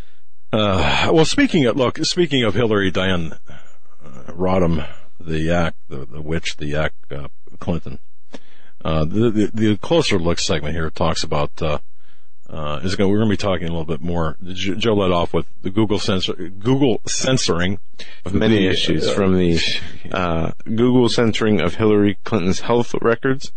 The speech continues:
Speaker 2: the Google censoring of Hillary Clinton body count, the, uh, scrubbing F-, of the F B I files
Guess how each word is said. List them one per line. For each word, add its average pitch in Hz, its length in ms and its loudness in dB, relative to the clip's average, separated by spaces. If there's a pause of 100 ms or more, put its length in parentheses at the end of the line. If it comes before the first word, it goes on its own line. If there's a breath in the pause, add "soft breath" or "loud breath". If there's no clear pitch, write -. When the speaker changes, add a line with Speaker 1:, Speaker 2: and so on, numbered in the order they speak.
(320 soft breath)
Speaker 2:
the 107 80 0
Google 107 340 4
censoring 104 720 2
of 87 240 2
Hillary 95 440 2
Clinton 82 460 0
body 110 380 2
count, 139 440 0 (640 soft breath)
the, 98 560 2 (260)
uh, 85 260 2 (540)
scrubbing 117 720 2 (580)
F-, 107 200 -2
of 101 160 2
the 101 120 2
F 104 140 -2
B 107 140 4
I 113 140 2
files 87 500 0